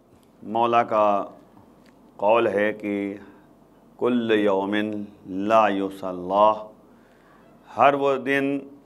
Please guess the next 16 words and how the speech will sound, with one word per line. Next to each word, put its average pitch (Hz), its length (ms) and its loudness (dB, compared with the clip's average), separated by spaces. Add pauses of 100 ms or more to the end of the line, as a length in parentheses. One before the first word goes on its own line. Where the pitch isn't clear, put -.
(120)
جس 120 400 -2
دن 139 240 0
جو 113 120 0
ہے 123 460 2
اللہ 117 540 2
کی 113 500 -6
نافرمانی 101 720 0
نہ 123 100 2
ہو، 113 500 0
اللہ 104 380 -6 (100)
کی 98 100 -10
معصیت 117 680 -4
نہ 120 100 -2
ہو، 113 500 -2 (580)
وہ 107 340 0
دن 110 380 -4